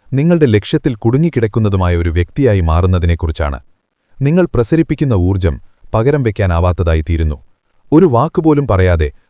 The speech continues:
ബഹുമാനം നൽകുന്ന പുരുഷനായി നിങ്ങൾ മാറുന്നു.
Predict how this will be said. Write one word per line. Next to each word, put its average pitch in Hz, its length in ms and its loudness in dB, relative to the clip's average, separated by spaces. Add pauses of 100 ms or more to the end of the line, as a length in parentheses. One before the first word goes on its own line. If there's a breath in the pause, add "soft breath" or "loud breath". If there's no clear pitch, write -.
ബഹുമാനം 147 480 0
നൽകുന്ന 95 320 0
പുരുഷനായി 82 580 -2 (240)
നിങ്ങൾ 104 240 2
മാറുന്നു. 78 400 0